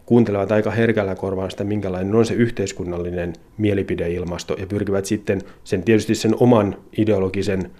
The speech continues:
kehyksensä sisällä niin löytämään semmoisen, jolla he pystyisivät niin kuin maksimoimaan sitten, sitten sen oman äänestäjäkuntansa. Jos ajatellaan, ö, ympäristöpuoluetta, tämähän on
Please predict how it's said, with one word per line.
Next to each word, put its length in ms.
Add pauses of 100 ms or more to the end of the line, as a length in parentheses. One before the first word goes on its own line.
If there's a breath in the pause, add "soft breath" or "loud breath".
(340 loud breath)
kehyksensä 520
sisällä 480
niin 100
löytämään 400
semmoisen, 300
jolla 140
he 80
pystyisivät 360
niin 100
kuin 80
maksimoimaan 680
sitten, 500
sitten 360
sen 140
oman 220
äänestäjäkuntansa. 880 (280 loud breath)
Jos 120
ajatellaan, 460 (440 loud breath)
ö, 200
ympäristöpuoluetta, 920
tämähän 340
on 180